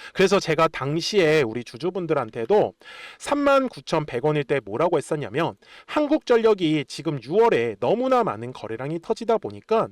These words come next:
생각보다 꽤 두꺼운 지금 매물이 만들어져 버렸습니다. 그래서 그 매물의 가격을 제가 지금 삼만 오천 원과 삼만 팔천 원 사이라고 말씀을 드렸죠,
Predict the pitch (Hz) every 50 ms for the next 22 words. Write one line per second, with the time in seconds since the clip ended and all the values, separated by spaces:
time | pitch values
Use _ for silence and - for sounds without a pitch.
0 | - - - 247 277 269 277 - - 247 220 240 226 - - 285 294 285 - -
1 | 127 _ - 151 147 143 139 - 135 113 135 131 113 104 98 113 123 143 156 131
2 | 107 90 98 123 175 220 247 233 - 139 117 - 107 110 117 - - - 107 101
3 | - 113 110 98 90 _ _ _ - - - - - 202 226 202 233 185 - -
4 | 254 254 196 156 127 147 180 196 196 196 196 165 - 117 117 131 143 135 139 139
5 | 139 - - 110 123 120 123 - - 113 - 123 117 127 156 131 104 - - -
6 | 226 226 220 214 175 113 107 - - - 139 117 113 147 208 214 165 - _ _
7 | - - - - - 277 277 269 262 240 - 285 277 - - 269 262 247 240 -
8 | - 220 202 190 190 180 185 147 110 110 - - - 139 135 131 - 120 131 123
9 | _ _ - - 127